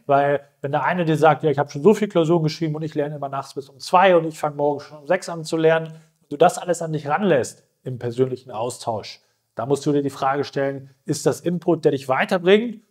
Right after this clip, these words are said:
oder ist der manchmal vielleicht auch eher kontraproduktiv? Und das sind alles Punkte,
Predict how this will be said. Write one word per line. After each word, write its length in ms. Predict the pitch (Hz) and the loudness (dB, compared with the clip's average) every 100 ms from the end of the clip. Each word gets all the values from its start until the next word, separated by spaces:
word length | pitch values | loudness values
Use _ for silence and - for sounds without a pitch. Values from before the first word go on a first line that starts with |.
| _ _ | _ _
oder 440 | 156 160 160 156 160 | 4 8 8 8 2
ist 120 | 139 | -2
der 120 | 151 | -2
manchmal 320 | 135 139 151 139 | -2 -6 -6 -4
vielleicht 360 | 143 135 135 | -2 -2 -4
auch 160 | 135 131 | -8 -6
eher 360 | 135 127 123 _ _ | -4 -2 -4 _ _
kontraproduktiv? 1040 | - 117 113 107 - 101 90 - 90 _ _ - | -14 -14 -12 -14 -10 -10 -10 -16 -20 _ _ -18
Und 280 | 117 110 - _ | -16 -16 -20 _
das 180 | 135 156 | -4 -2
sind 100 | 185 | -2
alles 220 | 165 156 | 0 0
Punkte, 600 | - 196 196 226 277 269 | 4 4 6 6 4 0